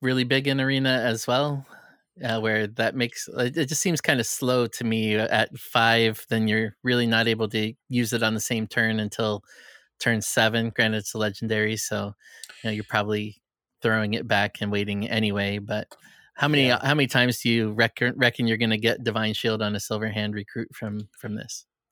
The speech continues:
Speaker 2: Well, the big thing about this card is they've, they printed Silver Hand recruit buffs in the past, but you had to have them on board. This is
Speaker 1: Mm-hmm.
Speaker 2: for the rest of the game. So you could play this on five, and all your
Speaker 1: Oh.
Speaker 2: recruits are gonna have Divine Shield. And there's also
Speaker 1: I
Speaker 2: some
Speaker 1: see.
Speaker 2: cards
Speaker 1: Yeah, it's a battle cry, not a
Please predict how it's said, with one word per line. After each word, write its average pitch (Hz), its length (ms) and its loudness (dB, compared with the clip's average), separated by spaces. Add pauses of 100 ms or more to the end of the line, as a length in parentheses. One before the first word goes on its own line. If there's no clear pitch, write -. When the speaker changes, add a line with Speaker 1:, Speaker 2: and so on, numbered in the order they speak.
Speaker 2:
Well, 151 120 0
the 156 80 0
big 220 240 -2
thing 277 200 0
about 185 220 0
this 151 180 -4
card 110 320 -2
is 107 240 -8
they've, 120 200 -10 (100)
they 151 80 -2
printed 190 380 -4
Silver 139 260 0
Hand 131 180 0
recruit 110 360 -4
buffs 107 260 0
in 107 100 -4
the 101 80 -2
past, - 600 -8 (200)
but 117 100 -4
you 127 100 -4
had 165 160 2
to 170 60 -2
have 139 160 4
them 127 140 0
on 98 140 0
board. 95 400 -2
This - 200 -4
is 123 80 -4
Speaker 1:
Mm-hmm. 113 80 -4
Speaker 2:
for 208 80 2
the 131 120 2
rest 104 260 -2
of - 40 -20
the 101 80 -8
game. 90 420 -10
So - 180 -12
you 120 100 -6
could 196 180 -4
play 190 140 0
this 165 200 -4
on 147 120 0
five, 92 580 -6 (480)
and 135 140 -4
all 220 360 4
your 151 100 4
Speaker 1:
Oh. 127 40 2
Speaker 2:
recruits 110 400 -4
are 98 60 -4
gonna 98 180 -6
have 87 100 -8
Divine 85 280 -8
Shield. - 360 -12 (920)
And 123 100 0
there's 131 140 -2
also 139 280 2
Speaker 1:
I 139 120 6
Speaker 2:
some 175 100 0
Speaker 1:
see. - 60 -6
Speaker 2:
cards 123 140 0
Speaker 1:
Yeah, 131 120 6
it's 117 160 0
a 117 60 2
battle 127 280 4
cry, 110 240 4
not 110 240 2
a 104 260 -2